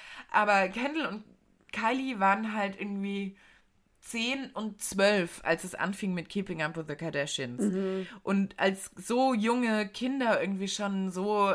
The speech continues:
Speaker 1: im Mittelpunkt oder in der Aufmerksamkeit zu stehen, das finde ich halt schon krass. Die konnten sich's halt nicht wirklich aussuchen
Speaker 2: Mhm.
Speaker 1: und konnten halt wahrscheinlich auch nicht wirklich bestimmen, wie sie sich geben. Weil, ich meine, als, gerade als so Zwölfjährige, das ist ja wirklich so the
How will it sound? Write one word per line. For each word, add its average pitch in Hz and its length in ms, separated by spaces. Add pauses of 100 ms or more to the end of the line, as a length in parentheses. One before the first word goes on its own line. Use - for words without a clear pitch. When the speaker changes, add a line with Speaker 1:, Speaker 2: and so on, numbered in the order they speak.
Speaker 1:
im 185 160
Mittelpunkt 202 480
oder 170 140
in 156 80
der - 120
Aufmerksamkeit 180 720
zu 170 80
stehen, 180 320
das 202 220
finde 285 220
ich 294 100
halt 208 160
schon 220 260
krass. - 320
Die 196 140
konnten 269 260
sich's 254 160
halt 220 160
nicht 240 180
wirklich - 360
aussuchen 151 540 (340)
Speaker 2:
Mhm. 196 80 (140)
Speaker 1:
und 214 140
konnten 226 320
halt 214 200
wahrscheinlich 214 420
auch 208 140
nicht 226 240
wirklich 208 560 (320)
bestimmen, 208 920 (840)
wie 214 260
sie 202 180
sich 185 240
geben. 247 280
Weil, 202 200
ich 214 80
meine, 214 160
als, 190 200 (160)
gerade 254 240
als - 200
so 202 100
Zwölfjährige, 190 840
das 170 180
ist - 140
ja 165 200
wirklich 185 300
so 151 140
the 147 300